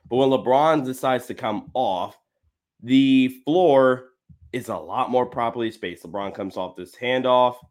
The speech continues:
Christian Wood gives it to LeBron. Christian Wood's gonna roll, and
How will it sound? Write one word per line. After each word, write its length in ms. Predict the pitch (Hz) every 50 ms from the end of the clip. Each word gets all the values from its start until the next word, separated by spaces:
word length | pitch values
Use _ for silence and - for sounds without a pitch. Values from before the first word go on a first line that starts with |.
| _ _ _ _ _ _ _ _ _ _ _ _ _ - _ - -
Christian 460 | - 123 110 - - 113 107 104 101
Wood 500 | 101 104 104 101 101 101 98 98 95 - _ _ _ _ -
gives 220 | - 107 92 -
it 60 | 104 98
to 60 | 95
LeBron. 460 | 82 117 120 123 127 127 127 123 123 - _ _ _
Christian 400 | - - 147 156 151 151 151 147
Wood's 260 | 135 131 131 123 120 -
gonna 240 | 123 117 107 107
roll, 680 | 107 117 135 151 156 156 151 151 151 147 147 147 - _ _ _ _ _
and 480 | - 151 151 151 156 156 151 147 131